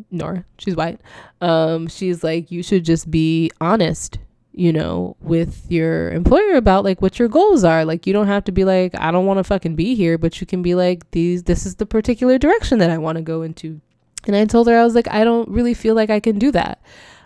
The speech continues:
Um, and she's like, "Uh, well, why is that?" I'm like, "Well, you know, lots of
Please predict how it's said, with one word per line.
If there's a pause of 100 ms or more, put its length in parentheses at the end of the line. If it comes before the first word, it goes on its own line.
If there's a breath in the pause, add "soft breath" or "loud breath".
(160)
Um,
and
she's
like,
"Uh,
well,
why
is
that?"
I'm
like,
"Well,
you
know,
lots
of